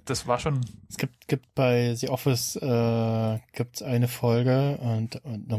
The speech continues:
Speaker 2: muss man jetzt auch wissen, ne? The Office spielt irgendwo Anfang der zweitausender. Ähm, <clears throat>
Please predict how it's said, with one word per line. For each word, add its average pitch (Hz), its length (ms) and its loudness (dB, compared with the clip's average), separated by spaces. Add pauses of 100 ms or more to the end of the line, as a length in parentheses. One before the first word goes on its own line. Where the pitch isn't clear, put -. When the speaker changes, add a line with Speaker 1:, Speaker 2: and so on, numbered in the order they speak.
Speaker 2:
muss 120 220 -4
man 117 100 4
jetzt 107 100 0
auch 117 160 -8
wissen, 123 220 0
ne? 123 280 0
The 113 120 -2
Office - 220 -4
spielt - 260 0
irgendwo 120 260 0
Anfang 123 260 0
der 110 100 2
zweitausender. 123 560 0 (1200)
Ähm, 127 580 2
<clears throat> 190 380 2